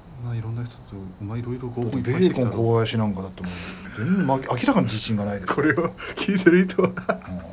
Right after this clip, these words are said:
Speaker 1: 肩幅ゼロだろ？
Speaker 2: うん、肩幅ゼロのなで肩の。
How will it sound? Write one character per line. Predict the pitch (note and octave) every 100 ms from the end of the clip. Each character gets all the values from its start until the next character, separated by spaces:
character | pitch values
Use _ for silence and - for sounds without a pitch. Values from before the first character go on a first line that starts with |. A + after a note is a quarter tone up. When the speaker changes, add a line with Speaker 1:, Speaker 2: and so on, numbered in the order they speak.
| - - - - - - G#2 G2+ - - -
Speaker 1:
肩 | A#2 C3
幅 | A#2 A2
ゼ | G2+
ロ | A#2 G#2
だ | G#2
ろ？ | C#3+ -
Speaker 2:
う |
ん、 | G#2
肩 | G2+ - C3+
幅 | A#2 B2
ゼ | A2
ロ | A#2 A2
の | G#2+
な | A2
で | A2
肩 | G#2+ G2+
の。 | G2+ G#2